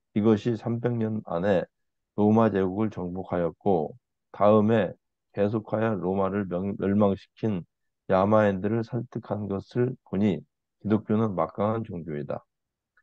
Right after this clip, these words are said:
바로 이 기독교는 히브리 신학과 그리스 철학의 흐름을, 흐름 전체를 정복했다.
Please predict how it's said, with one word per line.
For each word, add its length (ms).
바로 280
이 280
기독교는 680
히브리 400
신학과 680
그리스 420
철학의 640
흐름을, 520
흐름 240
전체를 540
정복했다. 760